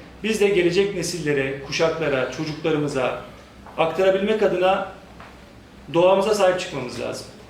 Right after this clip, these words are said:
Doğamıza zarar verebilecek olan unsurları engellemeye çalışmamız lazım. Hamdolsun ki hükümetimiz ve devletimiz kadim milletimizin medeniyet yolculuğundaki bu vazifesini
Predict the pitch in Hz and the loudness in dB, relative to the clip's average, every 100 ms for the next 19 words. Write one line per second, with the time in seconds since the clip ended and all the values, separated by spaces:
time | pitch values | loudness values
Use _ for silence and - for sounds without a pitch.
0 | - - - - 139 156 175 190 202 214 | -20 -20 -20 -18 -6 2 4 4 2 2
1 | 220 214 - 170 190 208 196 190 196 202 | 4 4 2 4 4 4 4 4 2 2
2 | 208 202 180 185 185 175 - 185 185 190 | 0 2 2 0 -2 -6 -4 0 0 0
3 | 170 175 170 170 160 147 131 131 123 120 | 2 2 4 2 0 -2 -2 -4 -8 -6
4 | 120 110 - - - - - 208 240 233 | -6 -6 -10 -16 -20 -20 -2 0 2 2
5 | 226 240 233 233 220 - - - - 180 | 0 0 -2 0 0 0 -8 -16 -8 -6
6 | 214 214 214 226 214 208 196 202 202 202 | 0 0 2 0 2 2 4 4 4 2
7 | 208 202 - - - - - 185 185 226 | 0 -2 -4 -8 -16 -20 -2 0 2 0
8 | 202 196 190 190 185 208 208 208 - - | 2 2 2 -2 -4 0 0 -2 -10 -16
9 | - - 175 196 208 214 214 190 180 180 | -16 -2 0 2 2 0 2 2 2 2
10 | 180 180 175 190 208 185 208 180 175 170 | 2 2 0 -2 -4 -2 0 2 2 -2
11 | 156 180 190 | -2 -2 -4